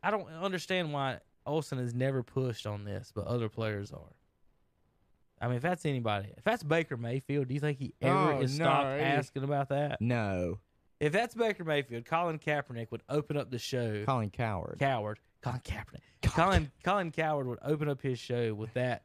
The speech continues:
Speaker 1: that theme. That would be
Speaker 2: <laughs>
Speaker 1: his theme
Speaker 2: Theme
Speaker 1: song.
Speaker 2: song.
Speaker 1: Would be
Speaker 2: Say,
Speaker 1: Baker Mayfield's the, in the seventh floor.
Speaker 2: "Baker, do you wanna explain this?
Speaker 1: <laughs>
Speaker 2: You wanna explain why you were doing this instead of focusing on football and tape?"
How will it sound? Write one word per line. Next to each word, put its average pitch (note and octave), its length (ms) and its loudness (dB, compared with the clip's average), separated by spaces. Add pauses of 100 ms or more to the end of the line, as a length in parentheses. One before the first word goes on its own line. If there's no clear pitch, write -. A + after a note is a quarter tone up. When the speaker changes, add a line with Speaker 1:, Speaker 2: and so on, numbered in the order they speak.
Speaker 1:
that C3 260 -4
theme. A#2+ 260 0
That E3 120 4
would G3+ 100 4
be F3+ 100 6
Speaker 2:
<laughs> - 0 -
Speaker 1:
his D#3 140 4
theme C#3 180 2
Speaker 2:
Theme C#3 120 2
Speaker 1:
song. A2+ 60 -2
Speaker 2:
song. G2+ 380 -2
Speaker 1:
Would C3 140 0
be B2+ 140 4
Speaker 2:
Say, B2 40 0
Speaker 1:
Baker C3+ 300 2
Mayfield's C3 640 -2
the, A#2 200 -2
in A#2 80 -2
the A2+ 60 -2
seventh A#2 400 -2
floor. A2 160 -2
Speaker 2:
"Baker, A2 240 2
do A2+ 80 -2
you A2+ 80 0
wanna G2+ 140 -2
explain G#2 400 -4
this? - 840 -10
Speaker 1:
<laughs> - 640 -20
Speaker 2:
You F2 100 -4
wanna G#2 180 0
explain G#2 500 -2
why G#2 140 0
you A2 160 0
were G#2+ 80 -4
doing A2 240 0
this A#2 240 -2
instead A2+ 300 -2
of G#2 100 -4
focusing A2+ 400 0
on G2+ 400 -2
football A2 400 0
and G2 120 -2
tape?" A#2+ 300 -2